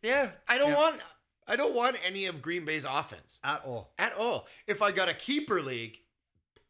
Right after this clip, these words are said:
Speaker 1: I'm super interested in Luke Musgrave.
Speaker 2: Sure.
Speaker 1: Super. But the one thing about Green Bay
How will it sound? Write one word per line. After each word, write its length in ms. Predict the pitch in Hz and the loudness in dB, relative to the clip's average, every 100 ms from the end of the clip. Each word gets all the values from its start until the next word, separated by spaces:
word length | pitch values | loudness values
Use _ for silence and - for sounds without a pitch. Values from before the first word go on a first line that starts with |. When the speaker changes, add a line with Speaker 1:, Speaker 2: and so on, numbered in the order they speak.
| - | -6
Speaker 1:
I'm 180 | 170 | -4
super 640 | 135 - - 214 214 156 180 | -4 -6 -4 -2 -2 0 0
interested 600 | 143 139 120 135 123 123 | 0 -2 -4 -6 -6 -8
in 120 | 117 | -10
Luke 200 | 113 117 | -10 -10
Musgrave. 540 | 107 95 - - _ _ _ | -12 -16 -18 -20 _ _ _
Speaker 2:
Sure. 240 | - 156 104 | -14 -12 -10
Speaker 1:
Super. 540 | - - 196 - 104 - - _ _ _ _ _ | -8 -6 -4 -6 -12 -14 -20 _ _ _ _ _
But 260 | 120 143 135 | -2 0 0
the 80 | 135 | 0
one 380 | 139 151 170 | 0 0 -2
thing 720 | 143 - 151 120 110 110 110 113 _ - | -6 -4 -2 0 -2 -4 -6 -10 _ -8
about 440 | 107 113 113 107 | -4 0 0 -4
Green 360 | 104 117 117 110 | -6 -4 -2 -2
Bay 440 | 98 90 82 90 | -4 -6 -10 -14